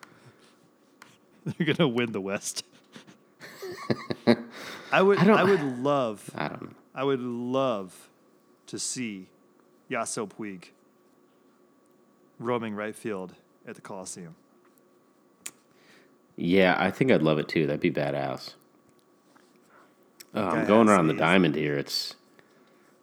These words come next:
Speaker 2: dude, fir-, first of all, how about a couple golf claps for my boy Mike Fiers, okay? Who's our ace, but also for blowing up the whole Houston thing. He doesn't get enough credit for, uh, for just being like, "Eh,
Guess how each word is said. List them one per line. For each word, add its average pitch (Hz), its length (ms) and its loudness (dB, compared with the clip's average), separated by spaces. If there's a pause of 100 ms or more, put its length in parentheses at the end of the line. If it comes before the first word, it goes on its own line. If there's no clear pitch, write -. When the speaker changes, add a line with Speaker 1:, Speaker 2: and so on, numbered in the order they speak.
Speaker 2:
dude, 170 240 6
fir-, - 240 2
first 220 320 4
of - 80 2
all, 147 320 6 (340)
how 185 100 0
about 339 140 4
a - 80 4
couple 180 220 6
golf 90 300 6
claps 80 320 4
for 98 200 4
my 85 160 6
boy 82 220 6
Mike 80 260 6
Fiers, 71 480 4
okay? 92 420 6 (540)
Who's 104 160 8
our 90 180 8
ace, 76 460 0 (420)
but 123 120 8
also 123 320 8
for 95 140 2
blowing 87 340 6
up 78 100 -2
the 80 80 2
whole 80 180 2
Houston 78 360 0
thing. 73 220 -6
He 107 80 2
doesn't 90 220 4
get 82 100 6
enough 78 220 2
credit 76 340 -2
for, 73 240 -2
uh, 69 180 -4 (920)
for 87 180 -2
just - 180 -2
being 87 160 4
like, 82 240 0
"Eh, 196 240 6